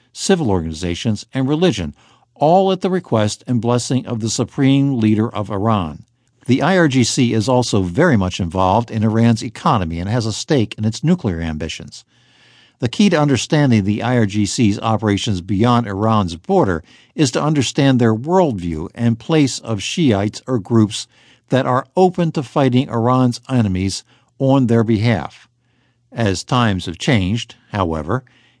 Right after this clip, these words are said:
it has been necessary for the Corps to change their approach. When the revolution began, the I R G C was responsible for spreading the revolution. Over thirty years later,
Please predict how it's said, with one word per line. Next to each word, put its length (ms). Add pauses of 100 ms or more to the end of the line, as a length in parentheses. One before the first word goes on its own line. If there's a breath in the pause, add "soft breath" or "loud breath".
(160 soft breath)
it 140
has 240
been 200
necessary 560
for 180
the 100
Corps 300
to 160
change 400
their 160
approach. 540 (600 soft breath)
When 160
the 120
revolution 680
began, 600 (340)
the 160
I 160
R 80
G 160
C 260
was 220
responsible 560
for 160
spreading 460
the 80
revolution. 580 (640)
Over 240
thirty 280
years 280
later, 400